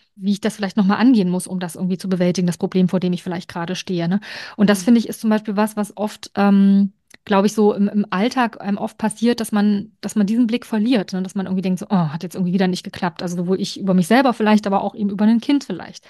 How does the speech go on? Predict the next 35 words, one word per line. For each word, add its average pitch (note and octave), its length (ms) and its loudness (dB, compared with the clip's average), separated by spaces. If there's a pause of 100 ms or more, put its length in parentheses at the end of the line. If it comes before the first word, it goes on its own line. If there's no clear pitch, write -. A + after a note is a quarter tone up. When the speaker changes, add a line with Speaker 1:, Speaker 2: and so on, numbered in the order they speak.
(420)
Speaker 1:
Und G3 120 4
ich G#3+ 80 -4
Speaker 2:
Ja. - 0 -
Speaker 1:
find A3+ 160 -2
das G#3+ 140 0
total G#3+ 360 -2
wichtig, A3 280 -4
dass G3 200 -4
wir G3+ 220 2 (340)
da F#3+ 100 -2
auch - 60 -4
als - 220 -4
Erwachsene G#3 460 0
immer A3+ 220 2
authentische A3 440 -2
Modelle G3+ 360 0
sind, G#3 260 2
die G#3 160 -8
auch G#3+ 360 -4
vorleben, G3 640 0
wie G3 100 0
man G3+ 160 2
mit G3 120 -4
Fehlern G#3+ 420 -2 (220)
umgeht G3+ 480 0
und F#3 140 -8
dass F#3+ 120 -12
das G3+ 140 -10
in A3 80 -2
Speaker 2:
Mhm. G3 40 -4
Speaker 1:
Ordnung G#3+ 360 0
ist - 160 -8
und G3+ 80 0
dass F#3 120 -6
man, F#3+ 180 4